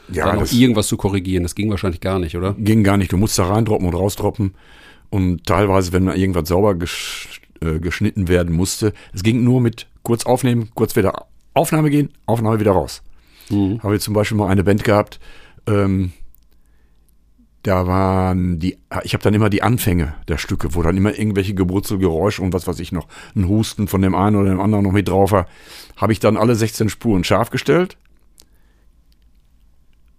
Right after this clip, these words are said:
Speaker 1: risikomäßig eben kurz gelöscht und dann musste bis zum Anfang, aber dann, der Anfang musste dann, äh, wieder raus.
Speaker 2: Mhm.
Speaker 1: Also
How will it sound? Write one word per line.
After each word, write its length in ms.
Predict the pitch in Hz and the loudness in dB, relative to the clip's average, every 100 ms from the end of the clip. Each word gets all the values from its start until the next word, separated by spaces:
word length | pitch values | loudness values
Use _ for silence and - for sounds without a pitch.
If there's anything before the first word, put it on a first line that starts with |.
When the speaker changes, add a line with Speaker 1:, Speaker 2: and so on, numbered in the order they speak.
| _ _ - 117 | _ _ -4 0
Speaker 1:
risikomäßig 800 | 120 147 147 135 143 143 - 131 | 2 2 2 2 0 -2 0 2
eben 140 | 117 | 2
kurz 260 | - 120 - | 0 -2 2
gelöscht 340 | 101 170 - | 2 2 2
und 160 | 135 113 | 0 4
dann 120 | 110 | 4
musste 300 | 135 - 131 - | 2 0 -10 -8
bis 140 | 120 | -6
zum 140 | - 117 | -4 -2
Anfang, 320 | 92 - 135 | -2 0 -2
aber 120 | 139 | -2
dann, 300 | 147 165 180 | -2 -2 -4
der 160 | 160 85 | -4 -4
Anfang 240 | 92 82 | -2 -2
musste 220 | 127 135 143 | -2 -4 -4
dann, 1200 | 143 143 - - 202 - - 208 220 240 220 - | -4 -4 -6 -8 -8 -8 -8 -8 -8 -8 -10 -8
äh, 40 | - | -2
wieder 140 | 170 | 2
raus. 340 | 123 78 - - - | 4 2 -4 -12 -6
Speaker 2:
Mhm. 340 | 98 110 104 117 - - - | -2 0 0 -2 -12 -20 0
Speaker 1:
Also 360 | 104 95 87 | 4 4 2